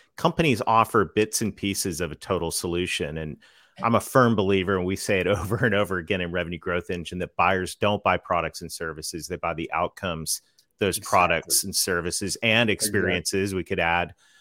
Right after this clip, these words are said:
Speaker 1: deliver. And so what I think is really interesting here, and I'm curious your thoughts on this, 'cause I was rereading this, this article today, and it's not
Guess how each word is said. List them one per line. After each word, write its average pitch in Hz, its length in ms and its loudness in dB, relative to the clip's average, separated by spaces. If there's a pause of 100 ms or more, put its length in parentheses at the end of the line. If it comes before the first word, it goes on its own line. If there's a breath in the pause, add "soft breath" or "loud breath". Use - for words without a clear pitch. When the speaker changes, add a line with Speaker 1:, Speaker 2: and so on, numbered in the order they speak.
(340 soft breath)
Speaker 1:
deliver. 113 580 4
And 107 320 0
so 131 300 2
what 127 220 -2
I 185 100 2
think 285 180 -4
is 302 200 -4
really 127 260 2
interesting 113 460 -2
here, 90 140 -6
and 87 80 -4
I'm 95 80 -8
curious - 380 -4
your 104 120 0
thoughts 104 360 0
on 95 100 -6
this, 87 200 -4
'cause 98 160 -6
I 120 60 2
was 101 200 0
rereading 113 560 0
this, - 260 -4 (360 soft breath)
this 131 180 2
article 120 360 4
today, 113 300 4
and 110 100 2
it's 110 100 -2
not 190 220 4